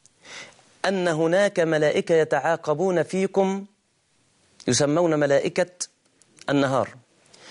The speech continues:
ويجتمعون في صلاة الصبح وصلاة العصر،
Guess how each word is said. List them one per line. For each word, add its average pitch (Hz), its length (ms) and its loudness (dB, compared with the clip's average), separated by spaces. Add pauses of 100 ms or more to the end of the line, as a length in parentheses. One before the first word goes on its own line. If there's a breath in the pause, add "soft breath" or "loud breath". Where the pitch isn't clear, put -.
(360 loud breath)
ويجتمعون 180 840 2
في 175 160 -4
صلاة 180 400 0
الصبح 175 420 -6
وصلاة 165 440 0
العصر، 147 520 -6